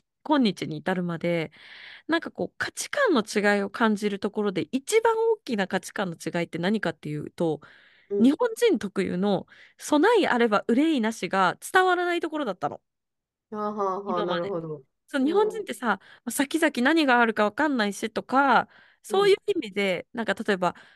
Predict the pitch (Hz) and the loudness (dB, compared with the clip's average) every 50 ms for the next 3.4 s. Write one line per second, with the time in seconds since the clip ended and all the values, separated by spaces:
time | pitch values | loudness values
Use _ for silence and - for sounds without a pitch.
0 | _ _ _ - 202 - 220 208 190 196 190 - - - _ 202 196 190 202 214 | _ _ _ -10 -4 -2 0 0 0 -2 -4 -6 -12 -6 _ -4 -2 -2 0 -2
1 | 208 208 208 - 180 185 190 196 202 185 175 - - - - - - - _ _ | -2 -2 0 -2 -2 -2 0 0 2 2 0 -2 -6 -14 -20 -20 -20 -20 _ _
2 | _ _ _ _ - 139 _ - 175 175 175 175 175 160 156 156 - - - _ | _ _ _ _ -16 -8 _ -6 -4 -4 -6 -6 -8 -8 -8 -10 -12 -16 -18 _
3 | _ _ _ _ _ _ - 240 | _ _ _ _ _ _ -4 -4